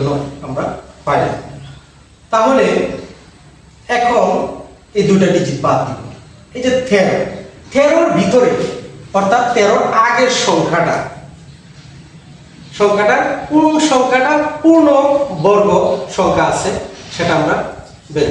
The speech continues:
করব। যেমন মনে করেন তিন তিরিকে কত? নয়, তিন তিরিকে নয়।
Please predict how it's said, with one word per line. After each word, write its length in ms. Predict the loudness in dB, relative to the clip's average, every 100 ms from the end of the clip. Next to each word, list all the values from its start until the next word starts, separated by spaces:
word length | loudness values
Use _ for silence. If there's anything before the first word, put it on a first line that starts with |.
| -4
করব। 160 | -10 -12 -20 -20 -2
যেমন 320 | 0 2 2 0 -4
মনে 240 | -2 0 2
করেন 200 | 2 0 0 -4
তিন 100 | -6 -6
তিরিকে 280 | -4 0 2
কত? 180 | 2 2 0 -4 -10 -18 -20 -16 0
নয়, 300 | 2 2 0 -4 -10 -8
তিন 200 | 0 2
তিরিকে 320 | 4 2 2 2 2 -2 -6 -14 -18 -20 -20 _ -20 -20 -6
নয়। 340 | 2 2 2